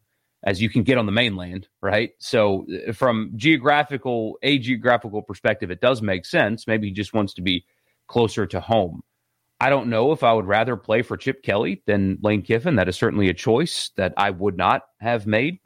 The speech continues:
when you consider things are going, uh, or how things have gone for him there. But, uh, maybe the locale or maybe an N I L situation,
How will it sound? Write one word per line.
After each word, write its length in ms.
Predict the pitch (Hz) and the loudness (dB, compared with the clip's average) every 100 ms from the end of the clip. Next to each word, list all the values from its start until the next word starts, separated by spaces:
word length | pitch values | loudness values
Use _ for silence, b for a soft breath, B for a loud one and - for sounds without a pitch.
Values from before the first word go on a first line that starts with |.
| - | -2
when 160 | 107 | 2
you 80 | 107 | 2
consider 400 | 110 95 113 117 | 2 0 0 0
things 260 | 113 110 104 | 0 -2 0
are 60 | |
going, 420 | 92 110 101 101 - 92 | 0 2 2 -2 -6 -4
uh, 120 | 87 | -2
or 160 | 92 87 | 0 2
how 200 | 110 120 | 2 0
things 340 | - 117 117 | -2 -4 -2
have 240 | 104 107 98 | 0 0 2
gone 440 | 101 92 113 131 | 2 2 0 -6
for 240 | - 113 101 | -4 -2 2
him 280 | 101 101 | 2 2
there. 320 | 92 92 117 165 | 2 4 4 2
But, 280 | 120 120 - _ _ _ _ _ - | 2 0 -2 _ _ _ _ _ -12
uh, 80 | 92 - | -10 -2
maybe 520 | 107 110 107 107 98 _ _ - - | 2 2 2 0 0 _ _ -20 -12
the 160 | - 101 | 0 2
locale 560 | 104 113 - 95 98 110 | 4 4 2 2 2 2
or 220 | 92 90 | -2 -4
maybe 440 | 92 95 98 95 | -2 0 0 0
an 100 | 92 | 2
N 120 | 95 | 2
I 160 | 95 92 | 2 2
L 160 | 120 110 | 2 0
situation, 760 | - - 87 90 87 92 87 | -6 -8 -2 -2 -2 -6 -6